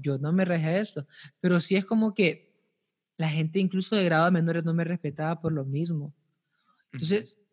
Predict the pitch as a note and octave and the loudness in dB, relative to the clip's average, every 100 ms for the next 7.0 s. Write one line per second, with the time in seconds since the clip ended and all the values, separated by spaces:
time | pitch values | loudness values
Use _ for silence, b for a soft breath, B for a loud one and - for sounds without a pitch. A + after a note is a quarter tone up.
0 | _ A3 B3+ C4 G3+ G#3+ A3 C#4 C4+ A3+ | _ -4 -2 0 2 4 4 2 0 0
1 | D4 C4+ F3+ F3 F3 G3 A#3 G#3 G3+ A#3+ | 0 0 0 2 2 -2 -2 -2 -2 0
2 | B3 C4+ B3+ G3+ F#3+ G#3 A3+ G#3+ G3+ C4+ | -2 -2 -2 -2 0 -2 -4 -4 -6 -4
3 | F#3+ F3+ D#3+ D#3 E3+ E3+ D#3+ F#3 F#3+ D3 | -2 -2 -4 -4 -4 -4 -4 -4 -6 -12
4 | - b b b b b - F3 F#3 G3+ | -18 b b b b b -6 -2 0 0
5 | F#3+ F#3+ G#3 - - F3+ D#3+ F3 F#3 F#3+ | 0 0 0 -2 -2 0 2 2 2 4
6 | F#3 F3 D#3+ E3 D3 C#3+ E3 D#3+ - G#3+ | 2 0 -4 -4 -4 -4 -6 -10 -14 -18